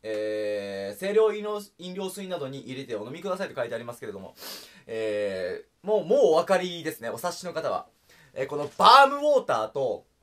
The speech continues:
黒酢蜂蜜をブレンドしたジョンディスペシャルドリンクを毎日、えー、作って飲みたいと思います。それではね、えー、これ運動中に、えー、おすすめと書いてありますので、ちょっとドリンク作ってきますので、行ってきます。はい、それではですね、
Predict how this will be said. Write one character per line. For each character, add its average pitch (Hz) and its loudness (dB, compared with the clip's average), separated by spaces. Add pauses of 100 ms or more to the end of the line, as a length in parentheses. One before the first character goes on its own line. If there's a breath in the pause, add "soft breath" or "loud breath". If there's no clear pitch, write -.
(280)
黒 208 6
酢 208 -8
蜂 208 -8
蜜 117 -10
を 170 -4
ブ 151 -10
レ 170 0
ン 185 -8
ド 190 -6
し - -12
た 196 -2 (380 loud breath)
ジ 208 2
ョ 247 2
ン 247 -8
デ 254 -4
ィ 254 -2
ス 196 -14
ペ 220 -8
シ 220 -4
ャ 220 2
ル 208 -2
ド 220 4
リ 214 2
ン 208 -8
ク 226 2
を 220 8
毎 202 4
日、 - -6 (240)
え 104 -4
ー、 - -18
作 - -14
っ 143 -14
て 120 -8
飲 123 -6
み 185 -8
た 202 4
い 196 2
と 190 -4
思 131 -6
い 123 -8
ま 101 -12
す。 - -20
そ 170 -8
れ 254 -2
で 269 2
は 185 0
ね、 104 -6 (200 soft breath)
え 127 0
ー、 131 -2
こ 165 -2
れ 160 0
運 254 -6
動 285 -6
中 254 -10
に、 233 -10
え 185 -6
ー、 - -2
お 185 -2
す 185 -10
す 202 -12
め 196 -6
と 185 -12
書 151 -2
い 131 -4
て 127 -6
あ 113 -2
り 107 -6
ま 107 -12
す 113 -16
の 101 -10
で、 92 -6
ち 269 -10
ょ - -10
っ - -12
と 120 -6
ド 160 -2
リ 202 -6
ン 214 -10
ク 151 -10
作 - -12
っ - -10
て - -20
き 117 -16
ま 95 -10
す - -18
の 57 -18
で、 - -14
行 - -20
っ - -20
て - -16
き 139 -10
ま 104 -12
す。 - -20 (1300 soft breath)
は 262 4
い、 - 0
そ - -2
れ 226 2
で 277 6
は 277 8
で 202 4
す 156 -10
ね、 127 -4